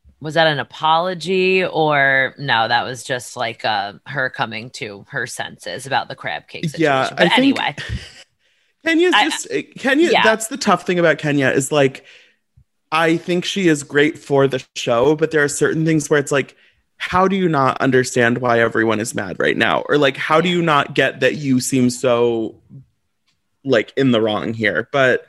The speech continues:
Speaker 1: Yeah.
Speaker 2: I mean,
Speaker 1: I'm
Speaker 2: whatever.
Speaker 1: excited for next week because I feel like this has happened in the past where part two is a little, like,
Speaker 2: Yes,
Speaker 1: swoops
Speaker 2: we've
Speaker 1: down.
Speaker 2: definitely talked about that before.
Speaker 1: <laughs> And then it'll pick back up, so.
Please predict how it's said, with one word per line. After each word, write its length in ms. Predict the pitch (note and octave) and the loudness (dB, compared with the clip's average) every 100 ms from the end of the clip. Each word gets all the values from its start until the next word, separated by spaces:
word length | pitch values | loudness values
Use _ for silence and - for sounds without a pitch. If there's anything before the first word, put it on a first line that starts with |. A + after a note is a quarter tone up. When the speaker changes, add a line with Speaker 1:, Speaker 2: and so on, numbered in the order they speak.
| D3+ | -10
Speaker 1:
Yeah. 220 | D3+ G#2 - _ - | -8 -8 -16 _ -6
Speaker 2:
I 100 | C3 | 0
mean, 100 | D#3 | 2
Speaker 1:
I'm 100 | - | 2
Speaker 2:
whatever. 260 | A#2 A#2+ D#3+ | 4 4 4
Speaker 1:
excited 300 | D#3 G#2+ - _ _ | 2 0 -6 _ _
for 260 | - F3 | -2 0
next 300 | E3 C#3+ - | 2 0 -2
week 200 | D#3+ C3 | -8 -8
because 320 | D#3 - D3 | -10 -4 -2
I 80 | C#3+ | 0
feel 260 | C#3+ D3+ C#3+ | -2 -2 0
like 180 | D3 D3 | 0 -2
this 160 | D#3 | -10
has 100 | D#3 | -6
happened 320 | D3+ C3 D3+ | -2 0 -2
in 80 | D3 | -6
the 60 | C#3+ | -6
past 440 | - A#2+ C3 - | -2 0 0 -2
where 100 | C#3 | -10
part 320 | C#3 C#3 A#2 - | -8 -8 -8 -12
two 240 | C3 A#2+ | -12 -10
is 140 | B2 | -10
a 60 | C#3 | -8
little, 260 | C3 B2 A#2 | -6 -6 -8
like, 260 | A2+ A#2 _ _ - | -10 -14 _ _ -20
Speaker 2:
Yes, 360 | C3 B2+ G#2 - | 0 2 2 -2
Speaker 1:
swoops 260 | C#3 B2 C3+ | -12 -10 -2
Speaker 2:
we've 120 | C#3 | 0
Speaker 1:
down. 80 | C3+ | 4
Speaker 2:
definitely 380 | A#2+ B2+ G#2+ C3+ | 2 2 0 2
talked 260 | G#2+ G#2+ | 0 0
about 180 | A#2+ G#2+ | -4 -2
that 140 | G#2 - | -2 -2
before. 500 | G#2+ G2+ F2+ G2 - | -6 -6 -6 -10 -6
Speaker 1:
<laughs> 40 | G#3 | -2
And 120 | G3+ - - A3+ - | -2 -4 -8 -8 -2
then 120 | A#3 | 2
it'll 140 | G3+ | 2
pick 300 | F3 F3+ B2+ | 2 -2 -2
back 260 | C3+ F#2 - | 0 0 -2
up, 280 | D2+ - - | -10 -12 -12
so. 400 | - F2 D#2+ | -10 -8 -10